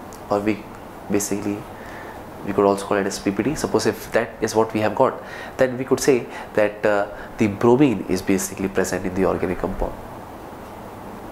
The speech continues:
And this P P T that has been formed, that is this pale yellow P P T, it is not that much soluble in, uh, ammonium hydroxide,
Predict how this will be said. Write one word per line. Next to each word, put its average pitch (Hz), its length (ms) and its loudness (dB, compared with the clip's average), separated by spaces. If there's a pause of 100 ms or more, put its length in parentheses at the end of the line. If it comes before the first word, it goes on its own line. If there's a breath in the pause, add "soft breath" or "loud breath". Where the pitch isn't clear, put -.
(800 loud breath)
And 156 100 4
this 196 180 6
P 185 120 6
P 156 100 6
T 139 120 6
that 120 120 8
has 107 140 -2
been 107 100 -4
formed, 104 240 4
that 98 80 0
is 98 120 0
this 101 200 0
pale 107 240 2
yellow 101 240 2
P 98 140 0
P 98 100 -2
T, 98 240 2
it 92 160 0
is 95 180 2
not 104 360 2
that 90 180 -2
much 110 140 -2
soluble 95 340 0
in, 95 180 -2
uh, 90 300 2 (100)
ammonium 95 300 0
hydroxide, 92 500 -2